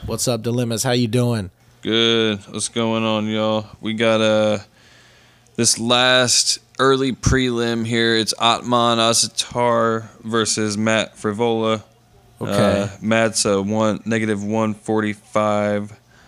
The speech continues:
Speaker 2: Um,
Speaker 1: So, it looks like Atman, he's undefeated, thirteen and oh. His last ten first round finishes, six in less than one minute and thirty-three.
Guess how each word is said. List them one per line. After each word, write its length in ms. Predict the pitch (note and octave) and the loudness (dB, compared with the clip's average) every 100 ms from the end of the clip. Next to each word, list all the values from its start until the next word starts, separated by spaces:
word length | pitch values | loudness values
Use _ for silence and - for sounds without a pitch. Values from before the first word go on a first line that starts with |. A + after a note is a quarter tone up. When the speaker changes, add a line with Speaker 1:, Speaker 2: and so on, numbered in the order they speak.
| - _ - _ _ _ _ - | -20 _ -20 _ _ _ _ -12
Speaker 2:
Um, 600 | G2 G2 G2 G2 G2 G2 | -6 -4 -2 -2 -4 -4
Speaker 1:
So, 400 | G2 C#3 B2 A#2+ | 0 4 4 4
it 140 | C3 C3+ | 2 4
looks 260 | G3+ - | 4 4
like 180 | G3+ - | 2 4
Atman, 520 | E3+ A3 F#3+ C#3 C3 | 4 4 4 0 2
he's 260 | C#3 G#3 G#3 | 2 2 2
undefeated, 560 | E3+ C3 E3+ G3+ C#3 | 2 0 0 2 0
thirteen 420 | - D3+ - C3 A2 | 2 -2 0 -4 -2
and 140 | G#2 | 0
oh. 340 | D3+ D3+ - - _ - - - | 0 0 -4 -14 _ -20 -20 -4
His 200 | A2 G2+ | -2 2
last 340 | C#3+ D3+ - | 4 4 2
ten 160 | F3+ D#3+ | 2 0
first 380 | - D#3+ D3+ D3 | 0 0 0 0
round 240 | D3 C3 | 0 -2
finishes, 760 | - E3+ F3+ - G2+ F2+ - - - - - _ _ _ _ | -2 0 0 -2 -4 -4 -6 -8 -20 -20 -20 _ _ _ _
six 1000 | - - - G#3+ A#3 D3 - - - - - _ _ _ _ _ - | -2 2 4 6 4 2 0 0 2 -2 -10 _ _ _ _ _ 0
in 160 | D3 | 2
less 380 | C3 D3 D3 - | 4 4 4 2
than 260 | C#3+ B2 A#2+ | 0 -2 0
one 420 | C3+ C#3+ C#3+ G#2 - | 0 0 -2 -6 -6
minute 280 | C3+ C3 A2 | -2 -2 -2
and 140 | A2 | -4
thirty-three. 680 | B2+ A2 G2 - B2+ F2+ | -4 -4 -6 -6 -6 -6